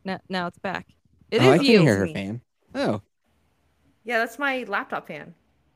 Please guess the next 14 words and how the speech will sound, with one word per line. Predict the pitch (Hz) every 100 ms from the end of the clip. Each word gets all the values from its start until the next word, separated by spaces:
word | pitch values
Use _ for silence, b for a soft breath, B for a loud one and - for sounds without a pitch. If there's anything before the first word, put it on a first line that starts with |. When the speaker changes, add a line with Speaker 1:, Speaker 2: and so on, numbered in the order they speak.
| _ _ _
Speaker 2:
I | 107 160
didn't | 226 170
hear | 131 170
that | 156 123
until | 123 135
Kelsey | 117 - 120 139 160
pointed | 120 110 101 98
it | 95
out. | 92 -
Whoa, | 101 104 113 107 98 87 -
I'm | 107 117
losing | 104 95
my | 90
edge. | 92 101 87